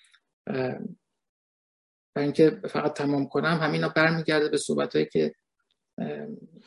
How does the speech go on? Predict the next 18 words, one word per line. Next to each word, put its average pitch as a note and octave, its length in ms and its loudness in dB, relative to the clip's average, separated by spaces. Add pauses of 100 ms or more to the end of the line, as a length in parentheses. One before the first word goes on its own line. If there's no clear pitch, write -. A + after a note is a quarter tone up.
(160)
آقای D3+ 180 2
جوانپیکر D3 560 2
کردن، D3 640 0 (480)
اه، C3+ 160 -2
شهرام C3+ 420 -2
جان D3 200 0
گفتن، D3 340 0
اینکه E3 380 0 (580)
چقدر F3+ 380 4
در D#3 340 4 (440)
اپوزیسیون D3 560 4
سکولار D#3 440 2
دموکراسی C#3+ 540 -2
بتونن E3 280 -2
با C#3+ 200 2
هم G3 560 4
تعامل D#3 460 2
کنن، D#3 460 -4